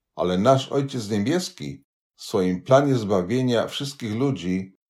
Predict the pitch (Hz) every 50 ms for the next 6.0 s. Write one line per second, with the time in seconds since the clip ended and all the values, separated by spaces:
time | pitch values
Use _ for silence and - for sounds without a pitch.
0 | _ - - - 107 92 107 95 - 113 113 110 120 110 107 95 101 101 90 101
1 | 95 87 90 95 - - 117 110 107 110 107 98 90 - - - 73 67 - -
2 | 78 - 67 87 - - 101 95 92 90 - - - - - - _ _ _ _
3 | _ _ _ _ _ _ _ _ _ _ _ _ _ - - 175 175 175 - 170
4 | 143 139 - 190 165 127 - - - 120 113 107 104 110 113 104 104 104 104 107
5 | 104 113 120 123 117 110 98 104 101 92 90 110 110 110 98 87 80 82 78